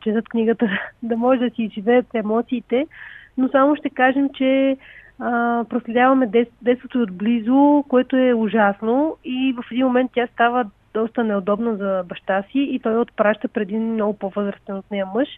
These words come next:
за когото всъщност я омъжват на сила. А, дните и до този момент така или иначе не са леки, но стават още по-трудни. И какво прави автора? Момента, в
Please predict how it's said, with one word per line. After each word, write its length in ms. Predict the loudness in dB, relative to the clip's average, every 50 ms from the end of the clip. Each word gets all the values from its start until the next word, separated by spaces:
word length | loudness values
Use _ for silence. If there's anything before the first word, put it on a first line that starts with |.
| _ _ -20 -20 -20 -20 -20 -20 _ _ -8
за 120 | -6 -4
когото 560 | -2 -2 -2 2 4 6 6 6 4 2 0
всъщност 400 | -2 0 -2 -4 -2 -2 -2 0
я 80 | 0 0
омъжват 460 | 0 0 0 -2 -2 -4 -6 -6 -4
на 120 | -6 -6 -6 -8 -10
сила. 220 | -12 -10 -10 -12 -16 _ _ _ _ _ _ _ _ _ _ -20 -20 -20 -20 _ _ _ _ _ -2
А, 280 | 2 2 4 4 2
дните 340 | 2 4 2 2 4 4 4
и 160 | 6 6 6
до 140 | 4 2 0
този 280 | 2 2 2 2 2 0
момент 260 | 0 2 0 0 -2
така 200 | -2 0 0 2
или 80 | 2 2
иначе 260 | 0 -2 -2 -4 -6
не 100 | -6 -6 -4
са 120 | -4 -4 -2
леки, 440 | -2 -2 -4 -2 -2 -2 -2 -2 -4 -2
но 300 | 0 2 4 4 2 2
стават 240 | 4 2 2 4 2
още 200 | 0 -2 -4 -6
по-трудни. 600 | -6 -4 -4 -4 -4 -6 -8 -8 -8 -10 -12 -14 -18 -20 -20 -20 _ _ -2
И 220 | 0 0 0 0 0
какво 300 | -2 0 2 2 2 2
прави 300 | 4 4 4 4 4 2
автора? 360 | 0 0 0 0 0 0 2
Момента, 360 | 2 2 2 0 0 0 0
в 100 | -2 -2